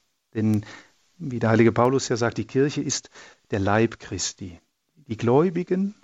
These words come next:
gehören durch Taufe und Firmung so sehr zu ihm, dass ich meinen Glauben an ihn nicht von dieser Gemeinschaft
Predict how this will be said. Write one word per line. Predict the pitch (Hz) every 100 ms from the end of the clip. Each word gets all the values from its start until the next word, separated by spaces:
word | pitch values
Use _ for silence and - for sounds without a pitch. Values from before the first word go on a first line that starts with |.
| _
gehören | 113 113 175 165
durch | 127 117
Taufe | - 135 165 -
und | 123
Firmung | - 135 120
so | 113 160
sehr | 170 156
zu | 156 - 151
ihm, | 180 117 139 196 214 _ _ _ _ _ _ _ _
dass | 131 131
ich | 156 - - -
meinen | 160 120 107 101
Glauben | 107 135 196 147
an | 123 104 131
ihn | 151 135 95
nicht | 151 - - - -
von | - 143 147 139 - - _ -
dieser | 131 127 113
Gemeinschaft | 107 110 156 214 - 110 95 - - -